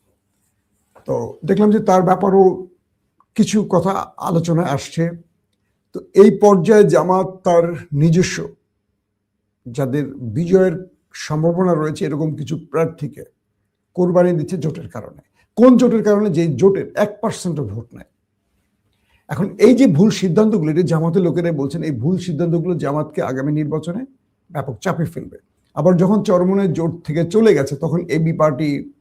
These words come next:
এলডিপি, আহ, নাগরিক, যেটাকে জাতীয় এনসিপি, তারা জামাতের কাছে আরো আসন চাইছে।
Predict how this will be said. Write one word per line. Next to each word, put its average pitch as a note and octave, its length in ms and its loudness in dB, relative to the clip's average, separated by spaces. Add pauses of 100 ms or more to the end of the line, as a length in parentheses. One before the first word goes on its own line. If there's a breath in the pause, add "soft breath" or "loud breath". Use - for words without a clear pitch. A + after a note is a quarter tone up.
(200)
এলডিপি, D#3 760 0 (320 soft breath)
আহ, - 420 -6 (360)
নাগরিক, F3 440 2 (460)
যেটাকে C#3 460 -8
জাতীয় C#3+ 340 -4 (120)
এনসিপি, F3 580 0 (420)
তারা F#3+ 180 0
জামাতের E3 400 4
কাছে F#3 260 -4
আরো D3+ 280 -2
আসন C3 300 -6
চাইছে। - 360 -12